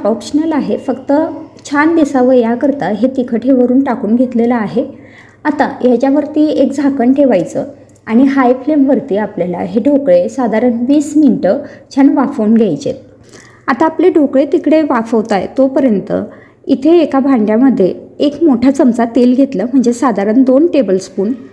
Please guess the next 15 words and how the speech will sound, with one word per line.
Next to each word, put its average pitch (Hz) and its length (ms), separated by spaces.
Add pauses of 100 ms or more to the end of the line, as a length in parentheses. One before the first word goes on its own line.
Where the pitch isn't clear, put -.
(540)
त्यामध्ये 269 680
अर्धा 254 320
चमचा 269 480
मोहरी 262 380
टाकायची, 220 720 (600)
अर्धा 269 300
चमचा 320 360
जिरे 254 280
टाकायचे. 220 800 (260)
जिरे 277 220
मोहरी 311 380
चांगले 247 420
तडतडू 226 400
द्यायचे. 202 440 (760)
त्यानंतर 320 520